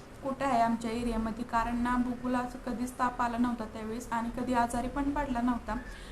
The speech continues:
मग आम्ही इथं आल्यापासून डॉक्टरकडेच गेलो नव्हतो. आम्हाला लहान मुलांचं डॉक्टर कुठे असतात आमच्या एरियामध्ये, ते पण माहीत नव्हतं. मग Google-वरती बघितल्यानंतर आम्ही ऑनलाईनच अपॉइंटमेंट घेतली, कारण ना, खूप,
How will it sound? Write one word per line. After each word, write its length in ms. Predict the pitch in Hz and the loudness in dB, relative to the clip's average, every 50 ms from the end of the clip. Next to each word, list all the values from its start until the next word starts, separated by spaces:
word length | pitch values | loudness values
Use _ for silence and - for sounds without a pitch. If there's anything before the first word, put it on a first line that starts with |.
| - - - | -8 -2 2
मग 120 | 254 254 | 4 6
आम्ही 240 | 254 254 262 285 285 | 6 8 8 8 8
इथं 180 | 269 - 269 | 6 6 4
आल्यापासून 540 | 269 262 262 262 262 269 277 - - 277 254 | 4 4 4 4 2 0 -2 -2 0 2 4
डॉक्टरकडेच 600 | 254 254 254 - - 254 254 262 262 269 262 - - | 4 4 2 0 -2 -4 0 2 2 2 2 0 0
गेलो 220 | 269 269 247 214 | 0 0 2 2
नव्हतो. 240 | 208 220 220 - 220 | 0 -2 -2 -2 -2
आम्हाला 340 | 220 220 220 220 220 240 233 - - - - - - | 0 0 2 2 2 2 0 0 -4 -8 -10 -4 2
लहान 240 | 254 254 254 240 240 | 4 4 6 6 6
मुलांचं 420 | 247 247 247 247 247 240 269 233 | 6 4 4 2 0 0 0 0
डॉक्टर 320 | 226 240 - - 247 247 262 254 - - - - - - - | 0 0 -2 -2 -2 -4 -4 -4 -4 -8 -10 -12 -12 -10 -8
कुठे 180 | 269 269 262 277 | -6 -2 0 2
असतात 340 | 269 269 262 - 247 247 254 | 2 2 0 -2 -4 -2 0
आमच्या 240 | 247 240 - 247 240 | 0 0 0 0 -2
एरियामध्ये, 420 | 240 247 240 233 226 226 233 233 - 240 | -2 -2 -2 -2 -4 -4 -6 -6 -8 -8
ते 60 | 233 | -6
पण 180 | - 254 254 | -2 4 6
माहीत 320 | 254 262 269 254 - - 240 | 6 6 6 4 0 0 0
नव्हतं. 280 | 240 233 - - 208 214 - - - - - - 240 | 0 0 0 -2 -6 -8 -8 -10 -12 -12 -4 2 6
मग 140 | 254 269 | 6 6
Google-वरती 640 | 269 269 254 277 262 254 277 277 285 285 285 - 294 | 6 4 2 2 2 4 4 4 4 4 2 0 0
बघितल्यानंतर 720 | 254 - 269 254 247 247 - 262 269 262 269 262 254 - 262 | 0 2 2 2 2 0 0 0 0 2 2 2 0 2 2
आम्ही 260 | 254 254 262 269 269 | 2 4 4 4 4
ऑनलाईनच 520 | 269 247 247 247 247 254 262 269 269 - | 4 4 4 4 2 0 0 -2 -2 -2
अपॉइंटमेंट 580 | 277 254 - 262 247 240 233 240 240 240 233 - | -4 -4 -2 -2 0 0 0 2 2 0 0 -2
घेतली, 280 | 277 269 - 233 247 | -4 -6 -6 -6 -8
कारण 340 | 247 - 247 233 233 247 247 | -6 -2 0 0 2 2 2
ना, 100 | 247 254 | 2 2
खूप, 440 | 254 - - - - - - 320 320 | 2 -2 -4 -8 -8 -6 -6 -6 -6